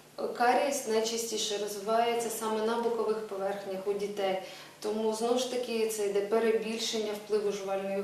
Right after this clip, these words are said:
гумки. А, її можна рекомендувати тільки дітям з нормальною гігієною, які чистять зуби два рази на день, але в них, е, збільшена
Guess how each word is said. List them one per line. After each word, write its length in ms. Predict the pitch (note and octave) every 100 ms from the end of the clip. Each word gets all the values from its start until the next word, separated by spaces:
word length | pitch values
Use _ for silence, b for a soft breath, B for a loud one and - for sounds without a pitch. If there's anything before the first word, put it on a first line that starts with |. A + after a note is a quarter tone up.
| G3+
гумки. 340 | F#3+ F#3 - - B B B B -
А, 140 | - G#3 G3+ F#3+ -
її 260 | G#3+ A#3+ C#4+
можна 580 | C#4 B3+ C#4 A#3 A3 G#3
рекомендувати 840 | G#3 G#3+ A3 A3 A#3 B3 B3 G#3 -
тільки 340 | G#3+ A3 - F#3 -
дітям 380 | G#3 C4+ - G3 F3+ - B
з 100 | G3+
нормальною 600 | A3+ A#3+ A3+ A3 G3 F#3+ F#3
гігієною, 680 | F#3 G3 G3 A3+ B3 A#3+ F#3+ - B
які 200 | - - G3+
чистять 420 | G#3+ G#3 G#3 -
зуби 200 | G3 G3+
два 280 | G3+ G3+ G#3
рази 260 | G3 G3
на 140 | G3 F#3+
день, 320 | G3+ A#3+ C#4+ B B B B
але 240 | A3 A3 A3+
в 180 | G3+
них, 300 | A3+ C4 -
е, 280 | G#3+ G#3 G3 G3 - - - - - - - - -
збільшена 1040 | F#3+ F#3+ A3 B3 B3 - B3 A3 A3 A3